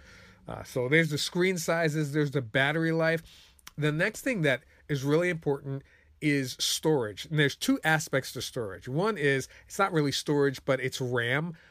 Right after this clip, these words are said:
operating, you know, capabilities. And the other one is online storage. All of them are gonna give you, in various degrees, you're gonna pay more depending, sixty-four to two hundred fifty-six, um, um, gigabytes of,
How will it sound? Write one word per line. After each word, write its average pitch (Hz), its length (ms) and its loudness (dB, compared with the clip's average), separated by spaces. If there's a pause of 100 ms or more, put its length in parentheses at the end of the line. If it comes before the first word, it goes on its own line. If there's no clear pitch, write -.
(260)
operating, 139 800 2
you 143 120 0
know, 127 120 -2
capabilities. 143 920 -2 (280)
And 139 80 -2
the 156 120 6
other 160 100 4
one 156 140 2
is 139 160 -2 (120)
online 135 460 2
storage. 107 500 -2 (400)
All 226 300 6
of 151 140 2
them 104 320 -8 (480)
are 147 80 4
gonna 151 180 2
give 156 260 2
you, 151 320 2 (280)
in 165 160 4
various 165 420 4
degrees, 143 400 2
you're 143 100 0
gonna 160 120 -2
pay 175 180 0
more 151 260 2
depending, 143 460 -2 (220)
sixty-four 143 1120 -2 (240)
to - 100 -8
two - 200 -2
hundred 165 280 0
fifty-six, 139 800 -4 (140)
um, 123 420 -8
um, 113 360 -10 (920)
gigabytes 147 460 2
of, 127 180 -4